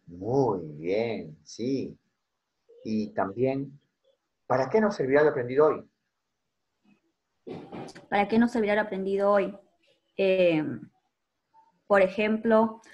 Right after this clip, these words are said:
Speaker 2: para poder elaborar, para poder adecuar. Como le comenté en un inicio, yo sí he pensado, pero,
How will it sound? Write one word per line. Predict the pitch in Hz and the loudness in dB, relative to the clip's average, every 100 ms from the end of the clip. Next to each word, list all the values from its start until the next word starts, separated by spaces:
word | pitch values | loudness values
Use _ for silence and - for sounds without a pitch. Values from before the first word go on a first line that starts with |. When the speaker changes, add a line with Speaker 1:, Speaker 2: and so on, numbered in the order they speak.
| _ _ | _ _
Speaker 2:
para | 208 190 190 | 4 6 4
poder | 196 196 196 202 - | 4 4 6 2 0
elaborar, | 208 202 185 190 185 196 | 0 2 2 4 4 4
para | 196 190 | 2 0
poder | 180 185 | 2 2
adecuar. | 180 170 - 208 196 196 | 2 -2 0 4 4 4
Como | 202 | -2
le | 202 | -2
comenté | 196 196 202 202 | -2 -4 -4 0
en | 233 | 0
un | 226 | 2
inicio, | 214 220 226 220 - 262 | 2 2 2 0 0 2
yo | 247 214 | 2 0
sí | 208 269 | -2 -2
he | 269 | 0
pensado, | 269 254 233 226 214 214 | 2 0 2 0 0 -4
pero, | 165 - - | -10 -10 -14